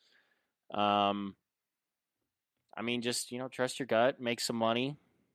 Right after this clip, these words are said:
whether that be in a bracket or sports betting, even though we don't, we're not, we're not, we're not, we're not a gambling show, so don't, don't take any betting advice from us. Um, but other than that, let's, let's,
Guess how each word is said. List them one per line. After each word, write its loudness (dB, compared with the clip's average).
whether 4
that 2
be 0
in 0
a 0
bracket 2
or 0
sports -2
betting, 2
even -2
though 2
we 2
don't, 2
we're -2
not, -2
we're -6
not, -6
we're -4
not, -6
we're -2
not 2
a -4
gambling 2
show, -4
so -6
don't, -6
don't -8
take -4
any -4
betting 0
advice -6
from -12
us. -16
Um, 2
but 6
other 8
than 2
that, 6
let's, -4
let's, -10